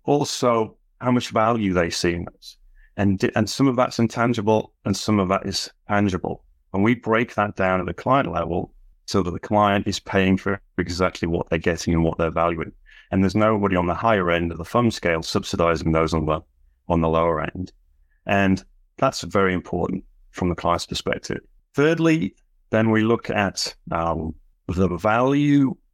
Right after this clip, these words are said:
and the conviction of the advisor. And it's really important that the framework isn't just a standalone calculator, but it is something that is able to be articulated by the advisor, that they take pride in and, s-,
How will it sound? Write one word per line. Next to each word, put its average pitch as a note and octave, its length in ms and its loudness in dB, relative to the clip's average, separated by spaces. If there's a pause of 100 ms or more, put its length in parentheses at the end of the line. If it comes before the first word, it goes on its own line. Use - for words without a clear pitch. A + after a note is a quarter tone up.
and G2+ 200 4
the F2+ 60 2
conviction G2 760 2
of E2 100 -2
the F2+ 120 2
advisor. F2 420 0 (540)
And G#2+ 120 -2
it's - 160 -2
really B2+ 200 4
important B2 400 0
that G2+ 100 -2
the - 80 -8
framework A2+ 400 2
isn't G2+ 200 4
just G2 200 -2
a - 20 -2
standalone F#2 560 2
calculator, E2+ 640 0
but F#2+ 140 0
it G#2 140 0
is G2 100 -4
something A#2+ 440 0
that - 120 -2
is F#2+ 180 -2 (640)
able A#2 280 2
to - 160 -6
be G2 180 4
articulated G2 920 0
by E2+ 220 2
the D#2+ 140 0
advisor, - 520 -2
that F#2+ 140 -4
they F#2+ 120 4
take - 340 -4
pride F#2 400 2
in F#2 160 0
and, F2+ 160 -2
s-, - 160 -2